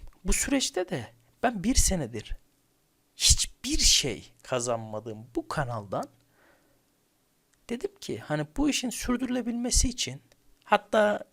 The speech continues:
e, böyle esprili bir şekilde size de anlatabilmek için, ondan sonra dedim ki döner ekmeğe benzeterek dedim ki bir öğün döner ekmek parasını hani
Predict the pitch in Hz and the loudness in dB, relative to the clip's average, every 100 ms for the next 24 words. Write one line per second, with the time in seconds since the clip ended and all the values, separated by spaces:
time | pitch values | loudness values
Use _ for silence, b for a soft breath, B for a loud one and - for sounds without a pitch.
0 | - 123 139 208 202 165 - - 185 190 | -8 -6 -4 -2 2 2 2 0 -2 -2
1 | 180 - 131 - 123 123 151 - 143 151 | -2 -2 -2 -4 -10 -8 -6 -4 -4 -2
2 | 147 139 139 139 131 127 131 139 139 - | -2 -2 -6 -6 -6 -8 -8 -8 -8 -8
3 | - 143 B B B B - 131 127 127 | -8 -10 B B B B -6 -4 -4 -4
4 | 160 196 139 135 127 117 139 147 143 143 | -6 -6 -6 -8 -10 -2 0 2 2 0
5 | - 143 147 135 131 127 127 123 117 - | -4 -2 0 0 -2 -2 -6 -6 -8 -4
6 | 202 214 - 135 160 180 151 156 139 143 | -6 -6 -10 -6 -2 0 0 0 2 2
7 | 143 143 - 147 - - 135 127 - 131 | 2 0 -2 -6 -6 -4 -2 -2 -4 -4
8 | 120 117 113 | -2 -2 -4